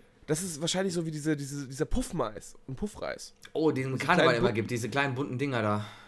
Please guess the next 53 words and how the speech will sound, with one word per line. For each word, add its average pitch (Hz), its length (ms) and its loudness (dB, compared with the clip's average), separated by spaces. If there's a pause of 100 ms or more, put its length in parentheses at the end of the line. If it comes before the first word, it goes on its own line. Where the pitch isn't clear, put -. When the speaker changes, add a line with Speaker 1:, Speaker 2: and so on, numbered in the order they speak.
(360)
Speaker 1:
Ja, 233 420 8
die, 139 220 -10
ich - 160 -6
kenn 254 180 2
die, 269 140 -2
ich 226 140 -4
Speaker 2:
Von 139 100 2
Speaker 1:
kenn 226 80 0
die 170 60 2
Speaker 2:
Ahoi. 139 380 8
Speaker 1:
noch, 92 120 -4 (600)
ich, - 220 -8
ja, 202 420 6
zum 226 120 -4
Speaker 2:
Ja. 185 80 6
Speaker 1:
Beispiel. 139 200 0
Ich - 60 -6
kenn 226 180 4
die 247 120 -4
noch 220 140 2
aus 196 200 -2
meinem, 180 300 -2
aus 180 220 -8
meinem 160 180 -4
Freibad 123 460 -2
früher. 87 280 -10 (440)
Da 123 80 -4
gab's 117 180 -6
die - 80 -10
auch. - 140 -10 (160)
Speaker 2:
Beim 123 160 -2
Freibad - 300 6
Speaker 1:
Voll 330 60 10
Speaker 2:
gab's 349 200 8
nur - 100 0
Speaker 1:
eklig. 285 140 -4
Speaker 2:
Pommes. 220 240 0
Speaker 1:
Die 226 40 2
Leute 262 200 6
haben's 240 160 2
einfach 240 160 0
im 247 240 -8
Freibad, 202 480 0
im 208 240 -2
Wasser, 170 320 2
im 202 180 0
Chlorwasser 165 560 0
haben 156 140 -4
sie 143 80 -6
das 143 160 -8
Ding 139 200 -6
damals 131 300 -6
gefuttert. - 460 -12